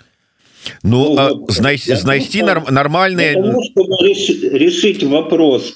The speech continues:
Speaker 2: по детям, да, и по, а, а, выписке, там,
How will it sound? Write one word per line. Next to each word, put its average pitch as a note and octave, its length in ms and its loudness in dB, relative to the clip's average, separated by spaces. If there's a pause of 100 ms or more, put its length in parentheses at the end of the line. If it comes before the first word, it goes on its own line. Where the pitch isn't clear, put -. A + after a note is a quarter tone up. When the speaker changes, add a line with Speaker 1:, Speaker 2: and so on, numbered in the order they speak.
Speaker 2:
по D3 140 4
детям, A2 680 0
да, C3 200 0
и A2+ 180 0 (140)
по, B2+ 400 0 (400)
а, G#2+ 600 0 (1040)
а, A2 360 0 (280)
выписке, C#3 840 0
там, G#2 500 -2